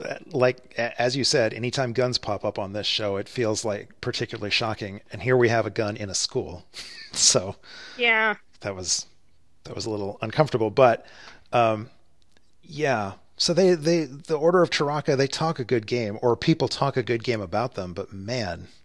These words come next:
Speaker 1: they were kind of a nothing thing. Not only were, was each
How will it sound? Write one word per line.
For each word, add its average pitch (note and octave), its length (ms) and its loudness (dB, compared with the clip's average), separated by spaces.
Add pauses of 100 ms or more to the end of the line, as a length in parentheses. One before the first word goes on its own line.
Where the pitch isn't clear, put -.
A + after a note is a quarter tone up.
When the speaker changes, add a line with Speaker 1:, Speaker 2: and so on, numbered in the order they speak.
(420)
Speaker 1:
they A2+ 100 -10
were G2 300 -6 (720)
kind B2 300 -8
of G2+ 100 -2
a G2+ 40 -6
nothing F#2+ 520 -10
thing. G#2+ 320 -8 (320)
Not F#3 180 0
only C3 460 2 (1300)
were, A2+ 240 -2 (480)
was A#2 260 -6
each C3 200 -2